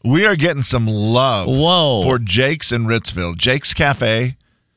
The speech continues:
Speaker 2: Okay.
Speaker 1: Jake's chicken fried steak breakfast with sausage gravy.
Speaker 2: Oh, yum.
Speaker 1: On the hash browns in Ritzville. Been working on over, oh,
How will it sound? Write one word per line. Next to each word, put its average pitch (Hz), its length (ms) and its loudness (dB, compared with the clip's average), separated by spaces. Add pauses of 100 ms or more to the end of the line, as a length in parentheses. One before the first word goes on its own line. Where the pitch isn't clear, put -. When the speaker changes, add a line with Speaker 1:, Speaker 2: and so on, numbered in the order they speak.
(160)
Speaker 2:
Okay. 208 480 0
Speaker 1:
Jake's 196 440 0
chicken 196 420 0
fried 143 380 -2
steak 131 380 -2
breakfast 104 500 -2
with 98 100 -2
sausage 127 540 -2
gravy. 92 480 -2
Speaker 2:
Oh, 113 180 2
yum. 85 520 0 (680)
Speaker 1:
On 165 260 0
the 190 100 0
hash 143 300 2
browns 95 340 -2
in 120 80 0
Ritzville. 92 600 -4 (1500)
Been 139 280 2
working 160 340 2
on 151 180 0
over, 143 380 -2
oh, 107 300 0